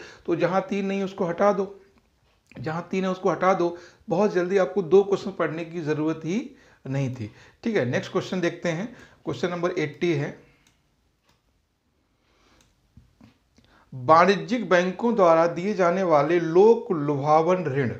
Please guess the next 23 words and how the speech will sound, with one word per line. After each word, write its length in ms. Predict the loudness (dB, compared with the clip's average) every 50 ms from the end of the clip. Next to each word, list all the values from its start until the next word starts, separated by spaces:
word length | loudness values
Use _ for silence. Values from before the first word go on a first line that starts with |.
| -14 -20 _ _ _ _ _ _ _ _ _ -2
ऐसे 400 | 2 6 6 6 4 4 2 2
ऋण 280 | 4 4 2 0 0 0 -4 -8 -14 -20 _ _ _ -14 -12
जो, 360 | -8 -2 2 2 2 2 2
अ, 480 | 0 0 2 2 4 4 4 4 4 2 2 -2 -4
इज-, 460 | -4 -2 -2 -2 -6 -10 -12 _ -8
मतलब 340 | -6 -6 -4 -2 -4 -4 -2 0
आसान 680 | 2 2 2 2 0 -4 -4 -2 0 0 0 -2 -2 -4 -8 -18 _ _ -20 _ _ _ _ _
शर्तों 460 | -10 -2 -2 0 0 0 -2 -2 -4 -2
पर 160 | 0 -2 -2
दिए 320 | -2 -2 -4 0 0 0
जाते 340 | 4 4 2 2 0 -4 -6
हैं 380 | -4 -4 -4 -4 -6 -8 -10 -16 -20 -20 -20 -20 -14 -4 -2
उनको 380 | -2 -2 -2 -4 -4 -2 -2
हम 220 | -2 -2 -2 -6 -6
लोक 460 | -4 -2 0 2 2 0 -2 -4 -6
लुभावन 560 | -4 -2 -2 -2 0 0 0 0 2 0 -2
ऋण 200 | -2 -4 -4 -4 -6
कहते 360 | -6 -8 -8 -8 -8 -10 -10
हैं, 280 | -10 -10 -12 -16 -18 _ _ _ -20 _ _ -10
टीजर 380 | -6 -6 -4 0 0 0 0
लोन। 280 | 0 0 -2 -2 -2 -6 -8 -16 _ _ _ _ _ _ _ _ _ _ _ -20 -20 -20 -20 _ _ _ _ _ _ 0
क्यों 280 | 4 4 6 6 4 2 -2 -6 -14 -20 _ _ _ _ _ _ _ _ _ _ _ _ _ _ _ _ 2
कर 440 | 4 6 6 4 2 0 -12 -8